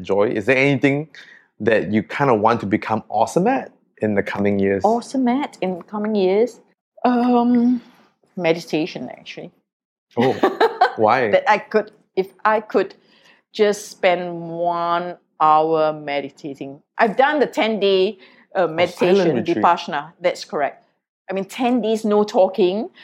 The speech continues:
Speaker 1: Wow.
Speaker 2: with about ten hours of meditating. I've gone through that. It's amazing. It's really great experience. But I wish that now I can get in, make it a part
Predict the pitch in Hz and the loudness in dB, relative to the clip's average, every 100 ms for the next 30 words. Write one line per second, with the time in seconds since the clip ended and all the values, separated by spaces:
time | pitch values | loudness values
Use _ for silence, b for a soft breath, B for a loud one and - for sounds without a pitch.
0 | B B 104 175 180 180 170 170 165 - | B B -2 2 2 2 4 6 4 0
1 | _ b _ - 247 202 - 180 170 175 | _ b _ -2 0 0 2 2 2 0
2 | 170 170 156 151 - 156 139 143 135 143 | -4 -8 -6 -6 -8 -8 -8 -8 -12 -14
3 | _ _ 170 180 226 262 - 175 151 113 | _ _ -8 0 2 2 2 0 0 -2
4 | - 190 - 196 202 208 175 131 151 190 | -2 -4 -2 0 2 2 0 -6 -6 0
5 | 185 180 - _ _ _ - 190 - - | 0 0 -8 _ _ _ 0 0 0 -14
6 | - 160 143 143 _ B B B - - | -8 -6 -6 -10 _ B B B -2 0
7 | 214 214 233 311 - - 196 196 - 202 | 0 0 0 0 -2 -4 0 0 0 0
8 | 226 202 165 247 339 _ _ _ _ 202 | 2 4 2 0 -4 _ _ _ _ -6
9 | - 208 196 - _ _ _ _ _ - | -2 -4 -4 -10 _ _ _ _ _ 0
10 | 214 220 - - 190 185 _ _ _ _ | 2 2 -4 -6 -6 -8 _ _ _ _
11 | - 208 214 214 - - - - 214 190 | -8 -2 0 0 -2 -4 -4 0 2 2